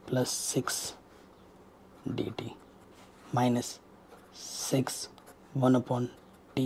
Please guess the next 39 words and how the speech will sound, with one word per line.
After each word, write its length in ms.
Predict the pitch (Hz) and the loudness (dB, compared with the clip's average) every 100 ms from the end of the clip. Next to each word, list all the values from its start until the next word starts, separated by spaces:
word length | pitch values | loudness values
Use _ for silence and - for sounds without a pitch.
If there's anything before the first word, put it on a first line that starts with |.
| 131 | 0
plus 260 | 131 120 - 123 | 2 2 0 -4
one 200 | 110 113 - - - - - - - - - - | -4 -8 -14 -20 -20 -20 -20 -20 -20 -20 -20 -6
डी 120 | - - | -4 -2
टी, 140 | - - - - - - - - - - - | -4 -10 -18 -20 -20 -20 -20 -20 -20 -18 -6
ठीक 140 | 151 165 | 0 2
है। 40 | |
सारा 380 | - - 165 170 | 2 10 12 12
इंटीग्रेशन 360 | 160 147 151 147 | 12 10 8 12
मैंने 140 | 147 | 12
अलग-अलग 320 | 123 123 123 | 12 10 10
ले 100 | 107 | 6
लिया। 180 | 107 107 - - - - - 139 | 2 -2 -8 -18 -20 -20 -6 6
इंटीग्रेशन 400 | 135 143 139 139 | 10 12 12 10
करो, 180 | 131 131 - - - - - - - - - - - - | 10 6 -2 -20 -20 -20 -20 -20 -20 -20 -20 -20 -20 -4
N, 180 | - 151 - - - - - - - | 6 8 8 -4 -16 -18 -18 -6 -4
X 280 | - - | -2 -2
की 100 | - | 6
पावर 160 | 165 160 | 10 12
एन 180 | 151 160 | 12 12
वाला 180 | 160 156 | 12 12
सूत्र 220 | 139 139 | 8 6
लगेगा, 200 | 135 131 | 6 6
टी 180 | - 135 | 4 4
की 120 | 135 | 8
घात 220 | 131 135 - - - - - | 8 6 2 -20 -20 -20 4
तीन 300 | 151 135 113 - | 8 8 6 -2
बट्टे 360 | 131 117 - 135 | -4 -4 2 6
में 120 | 127 | 6
तीन 200 | 127 127 | 8 6
हो 60 | 117 | 6
जाएगा, 320 | 117 120 127 - - - - - - - - - - - | 2 0 -2 -6 -16 -20 -20 -20 -20 -20 -20 -20 -20 0
यहाँ 120 | 127 123 | 0 4
टी 180 | 139 131 | 4 4
स्क्वायर 340 | - - 127 127 | 2 2 0 0
बट्टे 300 | 123 - 131 | -2 2 4
में 140 | 120 | 6
दो 120 | 123 | 8
हो 120 | 127 | 10
जाएगा, 340 | 117 113 110 | 8 4 0